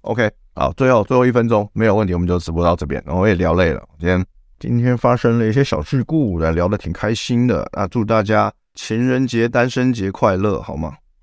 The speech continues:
OK，好，那，呃，任何，有任何问题的话，欢迎大家私讯，呃，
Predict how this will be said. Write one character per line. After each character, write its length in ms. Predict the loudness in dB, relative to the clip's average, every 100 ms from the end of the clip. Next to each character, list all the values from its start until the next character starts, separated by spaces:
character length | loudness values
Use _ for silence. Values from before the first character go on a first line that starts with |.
| -16 -4
OK， 280 | 2 2 0 -6
好， 260 | -2 0 2
那， 460 | 2 2 2 0 -6 _ -6
呃， 840 | -4 -2 -2 -2 -2 -4 -4 -2
任 160 | 0 2
何， 400 | 4 4 4 4
有 80 | 2
任 160 | 2
何 80 | 2
问 180 | 2 0
题 140 | 0
的 100 | 0
话， 140 | 2 2
欢 220 | 0 0
迎 80 | 2
大 120 | 2
家 400 | 2 2 2 0
私 200 | -2 -4
讯， 360 | -2 -2 -2 -6 _ _ _ _ -2
呃， 600 | 0 0 -2 -2 -2